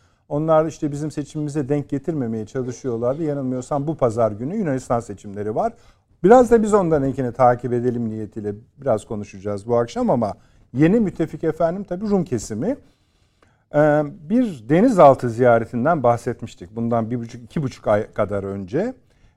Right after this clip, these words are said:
Ve bu şey bir denizaltıydı. Kaslı bir denizaltıydı. Şimdi artık oraya bir savaş gemisi de geldi. Bir, e, üzerinden geçelim istiyoruz. Çünkü onların basın yayın organları Amerika'nın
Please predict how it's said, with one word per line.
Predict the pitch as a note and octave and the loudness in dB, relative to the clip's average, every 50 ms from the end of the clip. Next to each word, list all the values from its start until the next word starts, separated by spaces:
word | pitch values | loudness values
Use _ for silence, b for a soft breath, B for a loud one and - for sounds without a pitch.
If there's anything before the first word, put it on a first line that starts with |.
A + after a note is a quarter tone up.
| _ - | _ 0
Ve | C3 A#2 | 0 0
bu | A#2+ B2+ A#2+ A#2+ | 2 -2 -2 -4
şey | A#2+ - E3+ E3 D3 G#2+ | -2 0 2 2 2 2
bir | G#2 F#2+ | -2 -6
denizaltıydı. | F#2+ G2+ G2 F#2+ F2+ - G2 F#2 F#2 F2 - - F2 E2 - - - _ | -8 -10 -10 -10 -12 -12 -10 -10 -10 -12 -14 -20 -20 -20 -20 -20 -20 _
Kaslı | - - A#2+ A2 - - C#3 A2 | 0 0 2 2 2 -2 -6 -6
bir | G2+ F#2+ E2 | -6 -8 -10
denizaltıydı. | F#2 F2+ F#2 F2 F2 G2 F#2+ F#2 F#2 - - F#2 A2+ D3 A3 A#3 B3 - _ _ _ _ _ _ _ | -12 -12 -12 -10 -8 -6 -6 -6 -6 -10 -14 -18 -14 -12 -12 -12 -12 -14 _ _ _ _ _ _ _
Şimdi | - - F3+ E3+ D3 - | -10 -6 -4 0 2 6
artık | D3 C#3+ D3+ D3 - - E3 | 6 8 6 6 2 -4 -4
oraya | D#3 D#3 F3 F3 E3+ | 0 2 0 0 0
bir | A3 A3 | -4 -8
savaş | - - - B2 C#3 D3 D#3 - - - | -10 -6 -2 4 6 6 6 6 4 -4
gemisi | A2+ G2+ G2 F#2+ - F#2+ | -6 -8 -8 -10 -14 -14
de | F#2 F#2 F#2 | -12 -12 -10
geldi. | E2+ F#2 F#2 F2+ F2+ F2 G2 C#3+ F#3+ A3+ A3+ - _ _ _ _ _ _ _ _ _ _ _ _ _ _ _ _ _ _ _ | -10 -10 -10 -10 -12 -10 -8 -6 -6 -6 -8 -12 _ _ _ _ _ _ _ _ _ _ _ _ _ _ _ _ _ _ _
Bir, | A#3 A#3 A3+ G#3 F#3 - - _ - | 0 0 0 0 -2 -8 -16 _ -6
e, | E3+ E3+ E3+ E3 E3 E3+ E3 D#3+ D#3+ D#3 C#3 - _ _ _ | -4 -2 0 0 2 2 2 2 0 0 -2 -4 _ _ _
üzerinden | F3 F3 G3+ A3 A3 G#3+ G#3+ A3 A3 G#3 G3+ | -2 4 4 4 6 4 2 2 2 0 0
geçelim | G#3 G3+ - - A3+ A#3 A3 F#3 | -2 -4 -4 -2 -2 -2 0 -2
istiyoruz. | D3+ - - - B2 A2 G#2+ G#2+ - - | -2 -4 -4 -2 -2 -2 -2 -4 -6 -6
Çünkü | - F3 E3 - - | -6 -6 -4 -4 0
onların | C#3 C#3+ D3+ D#3+ G3 A#3 B3 G#3 | 2 2 4 4 4 2 2 2
basın | D#3 D#3 D3+ - G#3+ | 2 0 0 0 -2
yayın | G3 F3+ D#3 D3 D#3 | -2 0 0 0 0
organları | D#3 C#3 C3+ C#3+ C#3+ C#3+ D#3 D3+ D3+ D#3 F3 G3 B3+ F3 | 2 2 2 2 4 4 4 4 4 2 0 0 0 0
Amerika'nın | D#3+ D#3 D#3+ E3 F#3 - - A3 A#3+ C4+ C#4 B3 G3+ | 2 2 0 0 -2 -2 -2 0 0 2 0 0 -2